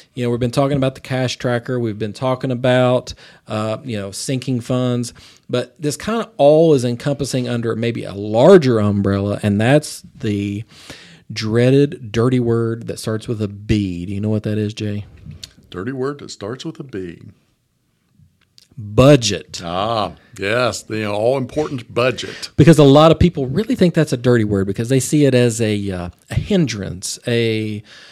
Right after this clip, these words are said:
Speaker 1: uh, "You're taking away my fun" thing, <laughs> budgets. Uh, you know, "Well, you can't be spontaneous if you have a budget." Well,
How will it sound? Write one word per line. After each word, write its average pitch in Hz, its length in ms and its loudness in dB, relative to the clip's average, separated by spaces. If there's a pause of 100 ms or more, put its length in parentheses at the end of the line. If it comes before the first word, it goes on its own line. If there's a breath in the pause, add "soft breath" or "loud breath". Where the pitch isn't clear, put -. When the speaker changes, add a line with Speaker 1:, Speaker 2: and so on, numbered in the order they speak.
(460 loud breath)
Speaker 1:
uh, 110 200 -6
"You're 117 140 -2
taking 143 380 0
away 131 200 0
my 120 200 -2
fun" 98 560 -2 (480)
thing, 92 460 -6 (120)
<laughs> 127 140 -6
budgets. 101 640 -4
Uh, 98 400 -6
you 127 180 -2
know, 95 220 -4 (180 loud breath)
"Well, 156 140 8
you 165 140 4
can't 208 320 0
be 160 100 2
spontaneous 135 1080 0
if 117 140 -6
you 117 80 -8
have 107 220 -8
a 95 40 -8
budget." 117 560 0
Well, 123 280 0